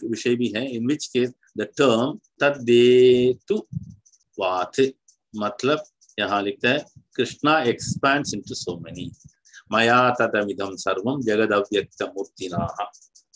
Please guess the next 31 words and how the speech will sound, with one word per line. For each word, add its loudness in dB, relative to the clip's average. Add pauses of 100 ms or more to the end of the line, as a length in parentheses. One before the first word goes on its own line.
(280)
भगवत 0
गीता -4
में -2
क्या 2
कहता -2
है? -4 (420)
उन्होंने 2
शक्ति -2
के 2
द्वारा 0
विविध -2
प्रकार -6
से -8
उन्होंने -6
विस्तार -2
से 0 (460)
हर 2
जगह 0
पे -4 (540)
प्रभावित 0
होता -10
है। -6
So 4 (360)
कि 6
सर्वव्यापी, 0
इसमें -4
उन्होंने -2
ऐसे -6
ही 0
बताता -2
है -2